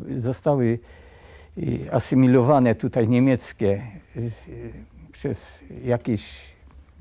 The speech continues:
nie wiem, jakiś edykt królewski czy, czy, czy coś takiego. Nie wie-, nie wiem, co to było. W każdym razie obywatelstwo dostały.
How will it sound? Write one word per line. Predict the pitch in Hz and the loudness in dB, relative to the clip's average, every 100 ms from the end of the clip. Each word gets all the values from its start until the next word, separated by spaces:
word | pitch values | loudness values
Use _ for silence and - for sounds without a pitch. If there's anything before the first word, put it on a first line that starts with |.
| 180 | -6
nie | 127 120 | -2 0
wiem, | 104 | 0
jakiś | 123 120 - 113 - - - - - | -2 -6 -6 -12 -14 -20 -20 -20 0
edykt | 147 156 110 - | 2 4 0 -6
królewski | - 117 127 151 - - 117 | -4 2 4 4 0 -8 -8
czy, | - 110 101 107 | -2 0 0 -4
czy, | - - | -8 -8
czy | - 120 | -6 -4
coś | 139 | -2
takiego. | 120 113 160 139 | -2 0 2 4
Nie | 156 | 4
wie-, | 139 | 4
nie | 147 | 2
wiem, | 147 123 | 2 0
co | - | 0
to | 117 123 | -2 0
było. | 151 123 | 0 0
W | |
każdym | - 135 135 | 2 2 4
razie | 143 143 | 4 4
obywatelstwo | 135 127 123 - 143 - - | 2 4 2 2 0 -2 -4
dostały. | 127 135 - 139 135 | -4 -4 -2 0 0